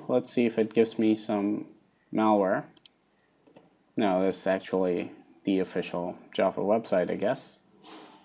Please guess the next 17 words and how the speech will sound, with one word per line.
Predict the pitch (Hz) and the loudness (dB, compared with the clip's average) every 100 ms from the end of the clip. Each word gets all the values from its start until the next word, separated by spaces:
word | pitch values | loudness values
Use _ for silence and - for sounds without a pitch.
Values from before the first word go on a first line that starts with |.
| - - - - - - | -20 -20 -20 -20 -20 2
But | 139 | 8
anyway, | 165 139 120 | 10 10 10
I'll | 127 131 | 8 10
go | 160 165 | 12 12
ahead | 139 139 | 10 8
and | 127 | 6
install | 120 113 131 123 123 | 4 6 10 12 12
this, | 120 113 | 8 4
and | - 110 110 | 0 2 4
then | 110 107 104 | 4 4 4
we'll | 107 | 2
see | - 110 101 101 - | 2 2 4 2 0
what | 107 95 - | 2 2 0
that | 92 | -2
file | - 104 95 | 4 6 6
does. | 95 95 80 - - _ _ _ _ - _ - - - _ - _ _ _ _ _ - - - - - - - _ _ _ _ _ _ _ _ _ _ _ - - _ - | 4 2 2 -4 -14 _ _ _ _ -20 _ -20 -20 -20 _ -20 _ _ _ _ _ -20 -20 -20 -20 -20 -20 -20 _ _ _ _ _ _ _ _ _ _ _ -20 -20 _ -4
Well, | 143 160 143 127 | 8 12 12 10